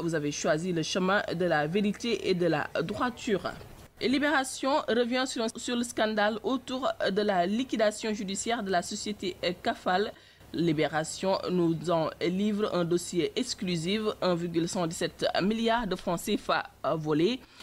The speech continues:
Le parquet ouvre une information judiciaire pour escroquerie et banqueroute frauduleuse. La notaire maître Binta Thiam et le conservateur de Pikine, Makordou Sall, interrogés à la section de recherche. Les péripéties, les péripéties d'une rocambolesque affaire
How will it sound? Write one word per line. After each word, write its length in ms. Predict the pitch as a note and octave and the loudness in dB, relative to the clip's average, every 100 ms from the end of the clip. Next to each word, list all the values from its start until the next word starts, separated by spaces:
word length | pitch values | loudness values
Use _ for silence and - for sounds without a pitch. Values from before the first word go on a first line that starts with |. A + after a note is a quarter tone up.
| C4+ E3 | -4 -2
Le 80 | |
parquet 400 | D#3+ D3+ - F3 - | 0 0 -2 -4 -2
ouvre 220 | F#3 E3+ | 0 2
une 140 | E3+ | 2
information 600 | D3 F#3+ F#3 F3 F3+ F3 | 0 -2 0 0 0 0
judiciaire 580 | F3+ G3+ G#3+ - G#3 C#4+ | 0 0 0 2 2 0
pour 140 | - F#3+ | -2 -2
escroquerie 800 | - - - A#3 A3+ G#3 A#3 B3 | 0 -2 -2 -2 0 0 0 -2
et 140 | - F#3 | 0 0
banqueroute 560 | G#3 G#3 G#3+ B3 - F#3+ | 2 0 0 -4 0 -2
frauduleuse. 720 | - - G3+ D#3 D#3 G3+ G#3 G#3 - - E3 | -2 0 2 4 4 4 2 -2 -10 -10 0
La 140 | D#3+ | 2
notaire 340 | D#3 D#3+ E3 | 2 -2 -4
maître 240 | E3 D#3 E3+ | -2 -2 -2
Binta 340 | F#3+ A#3+ G#3 | -2 0 -2
Thiam 380 | F3+ G3 G3 B3+ | -2 0 2 2
et 100 | E3 | 0
le 80 | F#3+ | -2
conservateur 640 | A#3+ C4 A#3+ G#3+ G#3+ C#4+ | -2 -2 0 0 0 -2
de 80 | G#3+ | -2
Pikine, 420 | G#3 G#3 C4 C4+ - | -2 -4 0 0 2
Makordou 420 | G#3+ G#3+ G3+ E3 | 0 0 -2 -2
Sall, 400 | E3 - G#3 A#3+ B3 - - - | -4 0 2 0 -4 -14 -8 -2
interrogés 520 | C4 B3 A3+ A3+ C4+ | 0 2 0 2 2
à 40 | |
la 140 | G3+ F#3 | 2 2
section 420 | C#4+ - C#4+ B3 | -2 -4 -2 0
de 80 | F3 - | 0 0
recherche. 520 | A#3+ D#4 - F#3 - F3 - G#3 | 0 0 -2 -2 -2 -4 -2 0
Les 140 | C4 | 0
péripéties, 600 | C#4+ C4+ C4 A#3 C#4 C#4 - - - - | 2 0 0 0 0 0 -2 -18 -18 -6
les 140 | - A#3+ | 0 2
péripéties 640 | C#4+ C4+ A#3+ A#3 E4+ C4+ | 4 2 2 2 4 4
d'une 200 | G3+ G3+ | 4 4
rocambolesque 760 | G#3+ C#4 D4 A3+ G3 G3 - F3 | 4 2 0 2 4 2 0 0
affaire 500 | E3+ - G#3+ B3 | 0 2 2 2